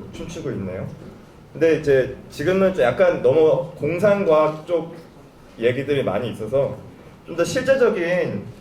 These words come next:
그런 드라마, 그 이게 스웨덴 드라마인데요. 이게 영상이 있어갖고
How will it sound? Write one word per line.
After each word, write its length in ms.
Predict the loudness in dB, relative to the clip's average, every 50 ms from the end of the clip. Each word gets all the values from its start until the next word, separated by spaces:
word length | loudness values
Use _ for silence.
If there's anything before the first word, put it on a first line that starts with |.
| -20 -20 -10 -2
그런 520 | 0 2 2 2 2 -2 -4 -8 -8 -8
드라마, 420 | -2 2 4 4 4 4 2 0 -4
그 80 | -8
이게 320 | -8 -8 -6 -6 -6 -6 -6
스웨덴 440 | -4 -2 2 2 2 2 0 -2 -2
드라마인데요. 680 | 0 0 2 2 2 0 0 2 2 4 4 2 2 -2
이게 200 | -4 -4 -4 -2
영상이 400 | -2 -2 0 0 0 0 0 0
있어갖고 640 | -4 -4 -4 -4 -6 -6 -4 -4 -2 -2 -2 -4